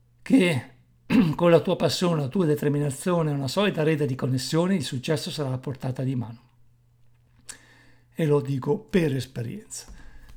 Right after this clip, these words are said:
Ti auguro un futuro brillante e ricco di successi nel tuo percorso imprenditoriale.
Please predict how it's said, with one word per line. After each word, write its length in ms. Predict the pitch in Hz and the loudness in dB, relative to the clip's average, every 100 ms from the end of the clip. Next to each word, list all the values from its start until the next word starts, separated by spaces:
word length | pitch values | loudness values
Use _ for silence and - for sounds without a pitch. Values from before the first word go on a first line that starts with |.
| - | -4
Ti 140 | 170 | 4
auguro 360 | 190 180 170 165 | 8 8 6 2
un 60 | |
futuro 420 | 147 160 190 175 147 | 0 -2 2 2 2
brillante 560 | 151 165 175 185 185 | 0 0 0 -2 -2
e 40 | 156 | -2
ricco 220 | 156 151 | -2 -4
di 100 | 139 | -4
successi 600 | 151 131 170 165 - 196 | -6 -6 -2 -2 0 -2
nel 140 | 170 | -2
tuo 120 | 175 | -6
percorso 460 | 165 240 - 131 135 | -6 -8 -6 -8 -6
imprenditoriale. 760 | 127 139 127 147 131 131 - | -8 -6 -8 -8 -10 -14 -20